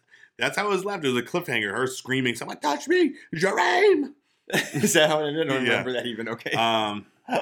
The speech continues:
Speaker 1: so, yeah. We will, uh, give our
Speaker 2: <laughs>
Speaker 1: review of the first episode. But before that, I wanna talk about our experience.
Speaker 2: Yeah.
Speaker 1: So, like we
Speaker 2: Yeah.
Speaker 1: said at the top of the show, we went ghost hunting.
Speaker 2: Yeah.
Speaker 1: We went to the Buffalo Niagara Heritage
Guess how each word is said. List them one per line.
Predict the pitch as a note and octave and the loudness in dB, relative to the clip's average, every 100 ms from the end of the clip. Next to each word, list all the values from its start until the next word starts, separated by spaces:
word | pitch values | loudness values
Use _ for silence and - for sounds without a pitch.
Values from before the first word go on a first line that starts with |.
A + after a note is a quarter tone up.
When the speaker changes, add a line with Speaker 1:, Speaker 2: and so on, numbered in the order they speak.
| C#3 | -4
Speaker 1:
so, | F#3 | -2
yeah. | F3 B2+ F2 - _ _ _ | 2 2 0 -6 _ _ _
We | A#2+ D#3 | 0 2
will, | F3 E3+ D#3 - | 2 0 -2 -4
uh, | C#3 F#4 G3 | -2 4 6
give | G#4 G4+ | 6 6
our | G4 - - A#2 | 4 4 4 4
Speaker 2:
<laughs> | |
Speaker 1:
review | - A#2 A2+ G2+ | 2 2 2 0
of | G#2 | -4
the | G#2 | -4
first | G2 A2 G2 | -6 -6 -4
episode. | G#2 F#2+ F#2 G#2+ G2 - | -6 -8 -8 -6 -6 -4
But | A3+ G#3+ B2+ | -6 -6 -6
before | D3+ E3+ F#3 | -6 -4 -2
that, | F3+ C#3+ | -2 -2
I | |
wanna | F3+ G3+ | -6 -8
talk | - D#3+ C#3+ | -4 -4 -4
about | B2 A#2 A2 | -4 -2 -2
our | - G#2 G#2 | -2 0 0
experience. | - - G2+ F#2+ C#2+ - - | -4 -10 -8 -8 -10 -14 -8
Speaker 2:
Yeah. | G2+ D2+ | -4 -4
Speaker 1:
So, | - A#2+ A2 - G#2+ | -4 -2 -2 -4 -8
like | A#2+ | -6
we | C3+ | -6
Speaker 2:
Yeah. | |
Speaker 1:
said | D#3 | -2
at | C#3+ | -4
the | A2+ | -4
top | - A#2+ | -2 -2
of | G#2+ | -2
the | - | -6
show, | G#2 - _ _ | -8 -8 _ _
we | G#2 A2+ B2 B2+ C3 _ | -8 -4 -2 -2 -4 _
went | F#2+ G#2 G#2 F2+ | -6 -4 -4 -6
ghost | G2 F#2 - | -10 -10 -12
hunting. | F#2 A#1 _ G#2+ | -16 -18 _ -8
Speaker 2:
Yeah. | G2+ - | -8 -6
Speaker 1:
We | A2 | -6
went | G#2+ G#2 | -6 -8
to | A2+ | -8
the | G2 G2+ G2 | -8 -6 -6
Buffalo | - - A#2 B2+ D3 C#3 B2 | -8 -10 -10 -6 -4 -4 -6
Niagara | A2+ G#2+ A2 A2 G#2+ G#2 G#2 G2+ - _ _ - A2+ A2+ A2 - | -6 -6 -6 -6 -4 -2 0 -2 -4 _ _ -10 -4 0 0 -4
Heritage | - A2 G#2+ G#2+ G#2 G#2 G2 F#2 - - | -6 -4 -2 -4 -4 -6 -8 -16 -18 -16